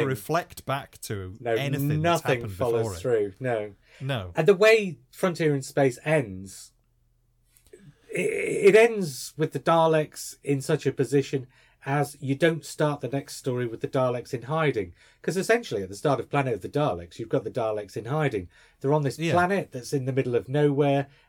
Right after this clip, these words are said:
Speaker 1: and, you know, most of the Dalek army, as we discover, is sort of buried under the planet's surface.
Speaker 2: Yeah.
Speaker 1: The way Frontier in Space ends, you're not expecting to go into a story where the
Speaker 2: Nothing.
Speaker 1: Daleks are in hiding.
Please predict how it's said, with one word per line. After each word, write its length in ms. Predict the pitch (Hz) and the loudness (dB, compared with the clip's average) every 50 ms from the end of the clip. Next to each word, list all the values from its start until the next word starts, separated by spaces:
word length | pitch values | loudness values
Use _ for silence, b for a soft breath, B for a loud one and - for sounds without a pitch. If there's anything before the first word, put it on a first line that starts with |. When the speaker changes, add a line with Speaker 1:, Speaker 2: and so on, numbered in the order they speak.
| b - | b -4
Speaker 1:
and, 280 | 123 127 127 123 - | -4 -4 -4 -4 -4
you 80 | 147 147 | -4 -2
know, 140 | 127 117 110 | 0 0 0
most 320 | 113 127 147 143 139 - | 2 4 4 4 4 0
of 80 | 135 - | -4 -4
the 60 | 131 | -2
Dalek 400 | - 135 120 113 110 107 104 139 | 0 0 0 0 -2 -2 -2 -2
army, 340 | 131 127 127 110 101 98 92 | 0 0 0 -2 -4 -4 -4
as 200 | 90 104 - - | -4 -6 -6 -6
we 100 | 113 104 | -8 -8
discover, 540 | - 95 - - - 110 98 101 104 98 - b b b b b | -8 -10 -8 -6 -4 -4 -4 -4 -8 -8 -10 b b b b b
is 100 | - - | -4 -4
sort 140 | 151 120 | -2 -2
of 200 | 117 90 _ _ | -2 -6 _ _
buried 480 | - 127 127 123 120 120 117 110 - - - | -2 0 2 2 2 0 0 -2 -4 -8 -8
under 240 | - 120 120 117 113 | -8 -8 -6 -6 -4
the 140 | 101 113 107 | -4 -4 -4
planet's 400 | - - 131 - 113 110 101 - | -4 -6 -6 -6 -6 -10 -14 -8
surface. 560 | - 147 151 151 139 - 101 90 90 - - _ _ _ - | -4 -2 -2 -2 -2 -4 -8 -10 -10 -12 -20 _ _ _ -12
Speaker 2:
Yeah. 520 | 196 208 208 202 185 151 123 110 95 90 - | -6 -4 -2 -2 0 -2 -2 -4 -8 -8 -2
Speaker 1:
The 80 | - 180 | 0 4
way 200 | 196 240 254 220 | 4 4 4 4
Frontier 500 | - - 220 208 196 202 202 190 180 170 | 2 2 2 2 6 6 6 6 6 4
in 100 | 156 151 | 0 -2
Space 320 | - - - 170 165 151 | -4 -2 0 0 0 -2
ends, 500 | - - 180 185 165 147 127 - - - _ _ _ - | -2 -2 0 0 0 0 -2 -8 -12 -20 _ _ _ -10
you're 200 | 143 135 156 160 | -4 -2 0 0
not 260 | 160 180 180 175 - | 2 2 0 0 0
expecting 540 | 147 135 - - - 165 151 - - 135 120 117 | -2 -4 -4 -4 -4 -4 -4 -2 -4 -6 -4 -2
to 100 | 131 120 | -2 2
go 160 | - 151 143 139 | 4 6 6 6
into 380 | 143 131 123 120 123 - 127 127 | 4 4 0 -4 -4 -4 -4 -4
a 40 | 156 | -4
story 380 | - - - 151 143 131 113 | -4 0 0 2 4 2 2
where 160 | 110 - 127 120 | 2 0 0 2
the 120 | 165 147 | 2 2
Speaker 2:
Nothing. 360 | 185 185 143 139 139 127 120 113 | 4 6 6 6 6 4 2 -2
Speaker 1:
Daleks 100 | 101 98 123 | -2 -2 -2
are 60 | 120 | -2
in 60 | 117 123 | -2 0
hiding. 560 | 139 160 165 185 180 156 131 113 98 95 | 0 2 2 2 2 2 2 0 0 -2